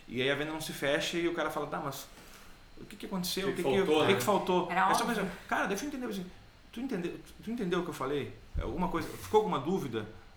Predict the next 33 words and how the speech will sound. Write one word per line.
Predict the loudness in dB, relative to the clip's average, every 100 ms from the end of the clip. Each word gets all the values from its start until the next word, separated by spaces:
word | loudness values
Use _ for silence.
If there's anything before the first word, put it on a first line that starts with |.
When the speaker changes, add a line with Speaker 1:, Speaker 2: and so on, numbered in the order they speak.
| -18
Speaker 1:
Por | -4
favor." | 0 2 0 0
E | -6
as | -4
pessoas, | -6 -4 -4 -4 -8 -12 -16 -16 -6
a |
gente | -4 0
tava | 2 2
numa, | 0 0
numa | 0 -2
turma, | -2 -2 -2
assim, | -4
eu | 0
tava | 0 2
lá |
na, | 0 0 -2 -6 -12 -12
recentemente, | -10 -10 -6 -6 -4
agora | -2 2 4
antes | 2 -4
de |
vir | -6
pra | -4
cá, | -4
num | -6
cliente, | -4 -4 -4 -6
e | -8
a |
gente | -6 0
tava, | 0 0
eu | -2
tenho | -4
uma | -6 -6
turma | -4 -4 -4